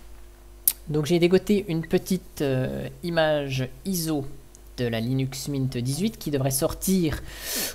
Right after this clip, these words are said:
courant juillet-août. Linux Mint dix-huit, donc c'est la continuité du projet Linux Mint, mais qui se base non plus sur la version quatorze zéro quatre de Ubuntu, mais sur la toute récente seize zéro quatre de Ubuntu.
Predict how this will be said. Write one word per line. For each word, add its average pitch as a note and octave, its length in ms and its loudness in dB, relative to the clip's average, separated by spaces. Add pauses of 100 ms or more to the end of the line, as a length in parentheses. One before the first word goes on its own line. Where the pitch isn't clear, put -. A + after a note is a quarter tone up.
courant F3 400 2
juillet-août. E3+ 1400 0 (1040)
Linux F#3 260 2
Mint G3+ 240 6
dix-huit, E3+ 480 0
donc D#3 140 2
c'est - 100 0
la C#3 80 4
continuité D#3 640 0
du C#3+ 80 -4
projet C#3 340 0
Linux A#2+ 360 -2
Mint, B3 280 0 (1300)
mais D3+ 140 0
qui - 160 -4
se D3+ 40 0
base C#3+ 300 2
non D3+ 120 0
plus D3+ 340 -4
sur D3 400 -2
la B2+ 340 0 (240)
version C3+ 680 -2
quatorze D3+ 360 0
zéro C#3 180 2
quatre C3+ 240 0
de B2+ 80 2
Ubuntu, B2+ 360 0
mais A#3+ 100 4
sur F3 160 0
la D3 80 0
toute G#3 160 -2
récente G#3 340 2
seize A3 220 2
zéro E3+ 200 0
quatre G#3 200 0
de F#3 80 4
Ubuntu. D3 340 0